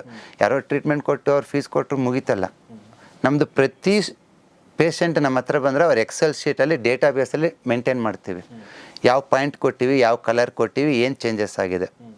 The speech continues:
ಹಿಂದೆ ಎರಡು ತಿಂಗಳಿಂದ ಏನಾಗಿತ್ತು, ಇವಾಗ ಯಾಕಾಗಿದೆ. So ನಂದು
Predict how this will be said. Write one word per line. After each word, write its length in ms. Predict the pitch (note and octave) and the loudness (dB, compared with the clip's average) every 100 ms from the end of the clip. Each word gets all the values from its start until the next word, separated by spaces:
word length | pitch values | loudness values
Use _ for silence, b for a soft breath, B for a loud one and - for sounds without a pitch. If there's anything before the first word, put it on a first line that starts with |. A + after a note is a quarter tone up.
| - | -2
ಹಿಂದೆ 260 | D3 F3 | 2 2
ಎರಡು 180 | D3 D3+ | 2 0
ತಿಂಗಳಿಂದ 420 | - D#3+ D3 D3 | -2 0 0 0
ಏನಾಗಿತ್ತು, 600 | D#3 A#2+ A#2 G#2+ G2 - - B2 | 0 0 0 -4 -6 -10 -10 0
ಇವಾಗ 240 | B2 D3+ | 2 4
ಯಾಕಾಗಿದೆ. 640 | A#2 A#2 A#2 G#2 G2 F#2 - b b b b b | 2 0 -2 -4 -6 -10 -14 b b b b b
So 80 | F3 | 0
ನಂದು 760 | C3 D3+ G3+ G#3 G3 G3 - | 2 2 0 2 2 2 -2